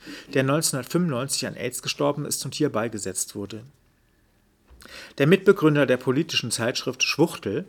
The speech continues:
eröffnete neunzehnhundertsiebenundsiebzig zusammen mit seinem Lebensgefährten Gerhard Hoffmann das Café Anderes Ufer am Kleistpark in Schöneberg.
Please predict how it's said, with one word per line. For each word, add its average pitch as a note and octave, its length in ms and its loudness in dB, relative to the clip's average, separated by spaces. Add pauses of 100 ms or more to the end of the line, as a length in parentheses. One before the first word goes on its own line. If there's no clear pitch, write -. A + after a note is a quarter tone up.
(300)
eröffnete C3+ 540 0
neunzehnhundertsiebenundsiebzig B2 1160 -4
zusammen A#2 380 0
mit C3+ 100 -4
seinem G#2 240 -4
Lebensgefährten B2 760 -4
Gerhard A2+ 400 -4
Hoffmann D3 460 -4 (320)
das - 180 -2
Café F3+ 360 4
Anderes D3 400 0
Ufer B2+ 480 -4
am G2 140 -8
Kleistpark A#2 600 -4
in A#2 80 -8
Schöneberg. F#2+ 680 -4